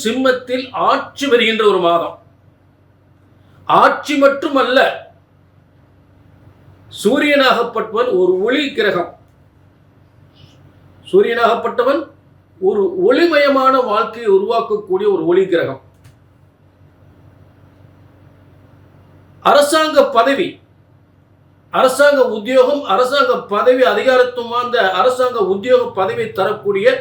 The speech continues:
ஒரு சூரியனாகப்பட்டவன், அரசு உத்தியோகம் தரக்கூடிய ஒரு சூரியனாகப்பட்டவன். ஆமாங்க, என் பிள்ளைக்கு நிறைய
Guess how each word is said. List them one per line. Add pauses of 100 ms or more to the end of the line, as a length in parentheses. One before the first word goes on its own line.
(520)
ஒரு
சூரியனாகப்பட்டவன், (720)
அரசு (140)
உத்தியோகம்
தரக்கூடிய
ஒரு
சூரியனாகப்பட்டவன். (2500)
ஆமாங்க,
என்
பிள்ளைக்கு (100)
நிறைய